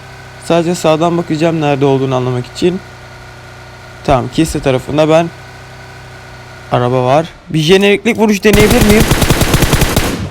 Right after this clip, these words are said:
Ya nereye gittiniz oğlum? Bir dakikada kayboldun ama ya. Öyle olmaz ki be.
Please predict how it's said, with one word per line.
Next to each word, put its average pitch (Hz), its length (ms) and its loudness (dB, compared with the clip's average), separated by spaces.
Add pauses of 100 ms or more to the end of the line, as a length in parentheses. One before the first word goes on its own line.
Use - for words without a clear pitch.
(140)
Ya 131 60 2
nereye 151 340 2
gittiniz 131 480 -4
oğlum? 135 300 -2
Bir 147 120 0
dakikada 143 360 0
kayboldun 135 520 0
ama 113 220 -2
ya. 110 400 -2
Öyle 175 180 2
olmaz 190 440 0
ki 139 180 0
be. 120 360 0